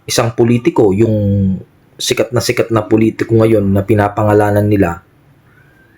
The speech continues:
pagka sinabi pala natin na ipakulong ito, o kaya kahit sinong gustuhin natin, pinagkaisahan natin na ipakulong yan at nag-rally lahat ng Pilipino,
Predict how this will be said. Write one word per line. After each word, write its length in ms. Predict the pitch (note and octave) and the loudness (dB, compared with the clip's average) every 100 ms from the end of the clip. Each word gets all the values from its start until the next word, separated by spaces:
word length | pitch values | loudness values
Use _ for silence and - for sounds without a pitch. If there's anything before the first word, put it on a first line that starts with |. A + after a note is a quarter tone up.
| _ _ _ - | _ _ _ -4
pagka 320 | A2 A#2+ A2+ | 0 0 0
sinabi 400 | B2+ A#2+ A#2 A#2 | 2 2 0 0
pala 240 | A#2 A2+ | 2 2
natin 340 | A2+ A2 A2+ A2+ | 2 0 0 2
na 60 | |
ipakulong 560 | G#2 A#2+ G#2+ A#2+ A#2 A#2 | 2 0 -2 0 2 2
ito, 340 | A2+ A2+ G2 - - _ _ _ _ _ | -2 0 -2 -4 -14 _ _ _ _ _
o 60 | G#2 | -6
kaya 480 | F#2+ A#2+ A2+ F#2 - - | -2 0 0 -2 -8 -8
kahit 240 | - A#2 - | -2 -2 0
sinong 320 | B2+ A#2 A2 | 0 2 2
gustuhin 460 | A#2 - A#2 A#2+ A#2 | 0 0 0 2 2
natin, 320 | A2 A#2 G#2 | 2 0 0
pinagkaisahan 800 | A2+ G#2 - A2 G#2 A#2+ A2 A2+ | 0 -2 0 0 2 0 0 2
natin 460 | A2+ A2 A#2 A2 A2+ | 0 0 0 2 2
na 320 | G#2 G2 - _ _ _ - | 2 0 -4 _ _ _ -10
ipakulong 540 | - C#3 D#3 D3 D3 | -6 0 2 4 4
yan 160 | D3+ C3+ G#2+ | 2 2 -2
at 160 | G#2+ - | -6 -2
nag-rally 560 | A#2+ A2 B2 C3+ C#3 | -2 0 0 2 2
lahat 300 | B2+ A#2+ B2+ | 2 0 0
ng 140 | C3 A#2 | 0 0
Pilipino, 640 | B2 A#2+ B2 B2 A2 F#2 | 0 0 0 2 2 0